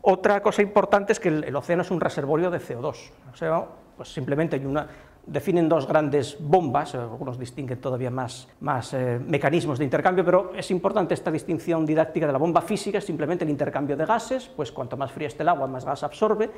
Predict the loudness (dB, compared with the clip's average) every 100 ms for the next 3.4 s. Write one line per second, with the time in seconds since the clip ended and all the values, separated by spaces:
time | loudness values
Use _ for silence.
0 | -18 -14 -4 0 0 -2 -2 2 4 4
1 | 2 2 2 0 -2 -2 -4 -4 -2 -2
2 | 0 0 0 0 -2 -2 -4 -4 -6 -6
3 | -6 -6 -2 -4